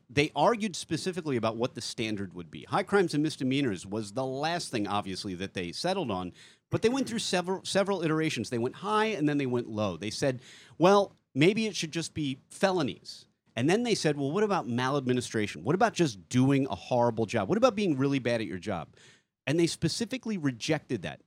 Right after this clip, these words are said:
And they arrived at this super confusing high crimes and misdemeanors. So, uh, I mean, using that definition, and given that we've only had about eighteen impeachments with which to use as precedent, and then again, impeachments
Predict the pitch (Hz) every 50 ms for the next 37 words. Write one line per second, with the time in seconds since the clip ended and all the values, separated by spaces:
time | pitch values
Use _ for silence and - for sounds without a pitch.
0 | _ - 127 135 156 156 147 143 151 170 180 160 175 147 139 131 - - - -
1 | 226 240 - 254 233 - - 196 180 - - 160 160 156 131 147 147 143 143 131
2 | - _ _ _ _ _ _ - 139 143 156 156 - - 143 131 127 127 127 117
3 | 117 113 110 110 107 - - 104 101 104 101 90 73 - - - - 135 131 127
4 | 127 127 123 - - _ _ _ _ _ _ - 135 131 - 127 120 76 69 73
5 | - 151 151 151 147 139 - 147 175 220 202 220 240 214 190 180 160 - 160 151
6 | - 151 139 135 131 - 147 143 123 107 98 131 131 143 139 127 107 107 120 131
7 | 131 123 117 120 113 101 95 92 _ _ _ _ - 120 131 - - 156 151 131
8 | 113 104 - - 120 120 - - 143 139 139 - - - - - 107 110 - 113
9 | 117 117 - - - 113 104 104 113 104 104 98 87 - - _ _ _ _ _
10 | - - - 113 113 - - 151 147 156 175 - _ _ _ _ _ _ _ _
11 | - 107 135 143 135 123 127 113 113 110 113 - - - 156 - - - 151 135
12 | - -